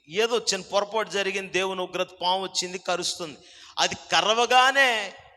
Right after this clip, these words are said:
టక్కన పడి చచ్చిపోతున్నారు వెంటనే. స్తోత్రం.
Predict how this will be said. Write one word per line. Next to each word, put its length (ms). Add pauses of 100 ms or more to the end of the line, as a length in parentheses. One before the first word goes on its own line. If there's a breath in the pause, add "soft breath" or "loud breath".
(200)
టక్కన 280
పడి 200
చచ్చిపోతున్నారు 720
వెంటనే. 400 (1900)
స్తోత్రం. 580